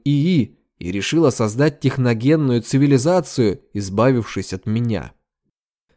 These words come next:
«Капитан, наши управляющие системы — опасные игрушки.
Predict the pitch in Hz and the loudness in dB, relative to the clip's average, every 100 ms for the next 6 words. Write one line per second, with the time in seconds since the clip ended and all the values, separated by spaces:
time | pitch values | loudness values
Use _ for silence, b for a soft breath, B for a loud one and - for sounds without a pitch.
0 | - 85 107 151 139 98 76 80 113 156 | -16 -10 -2 2 2 0 -8 -6 -2 -2
1 | 160 175 170 170 175 190 196 - 190 202 | 2 4 4 4 2 -2 -2 0 2 2
2 | 202 139 - 143 - 208 202 170 214 214 | 2 2 2 0 0 2 4 4 2 0
3 | - 98 | -4 -6